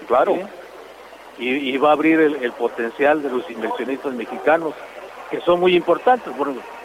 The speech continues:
Speaker 2: pues, pues Slim es el, el inversionista más importante del mundo, yo creo.
Speaker 1: <laughs> Pues, no,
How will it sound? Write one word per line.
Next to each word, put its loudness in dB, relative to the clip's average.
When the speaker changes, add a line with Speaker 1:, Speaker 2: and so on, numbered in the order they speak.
Speaker 2:
pues, -8
pues -6
Slim 2
es 0
el, 0
el -2
inversionista 2
más 0
importante -2
del -2
mundo, 2
yo -2
creo. 2
Speaker 1:
<laughs> -8
Pues, -2
no, -